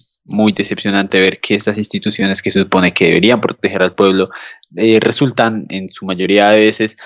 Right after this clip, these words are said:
atacándolo y violando los derechos humanos fundamentales de este. Eh, y pues siempre, sí, siempre se ha sabido que de una u otra forma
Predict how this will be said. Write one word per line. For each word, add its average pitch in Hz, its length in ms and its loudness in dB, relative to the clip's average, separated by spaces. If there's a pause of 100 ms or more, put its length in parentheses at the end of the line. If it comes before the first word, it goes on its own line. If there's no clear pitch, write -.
(200)
atacándolo 113 640 0 (260)
y 98 280 -10
violando 98 440 0
los 92 160 -4
derechos 92 440 -4
humanos 90 360 -4
fundamentales 98 680 0
de 98 140 4
este. - 320 -4 (680)
Eh, 107 460 6
y 117 100 2
pues 113 200 0
siempre, 110 840 2 (480)
sí, 127 260 0
siempre 139 360 0
se 143 100 0
ha 139 40 0
sabido 127 300 4
que 127 140 -4
de 120 80 0
una 113 120 0
u 110 40 2
otra 110 220 0
forma 101 560 0